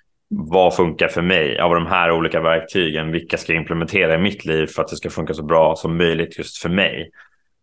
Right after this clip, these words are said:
Eh, bara för att det funkar för någon annan så behöver det inte funka för mig.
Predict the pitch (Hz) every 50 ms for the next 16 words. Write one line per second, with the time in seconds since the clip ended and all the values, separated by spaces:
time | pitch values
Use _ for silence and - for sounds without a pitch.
0 | _ _ 85 76 71 71 76 80 76 82 - 87 85 - 82 95 85 - 82 87
1 | 90 87 87 101 95 90 87 92 101 101 92 85 78 78 76 80 80 82 80 80
2 | 80 76 73 - - 85 76 73 - 82 73 73 - - _ _ _ _ - -
3 | 87 92 87 76 - - - - -